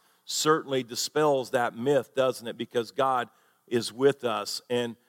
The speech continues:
I noticed in the songs that we sang, "Joy to the world." Did you notice the Lord is come, not has come, past tense, is come, present tense? Did you pick up on that? Because God is with us.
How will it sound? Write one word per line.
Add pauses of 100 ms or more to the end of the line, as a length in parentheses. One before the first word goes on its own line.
(240)
I
noticed
in
the
songs
that
we
sang, (680)
"Joy
to
the
world." (460)
Did
you
notice
the
Lord
is
come,
not
has
come,
past
tense, (280)
is
come,
present
tense?
Did
you
pick
up
on
that? (580)
Because
God
is
with
us.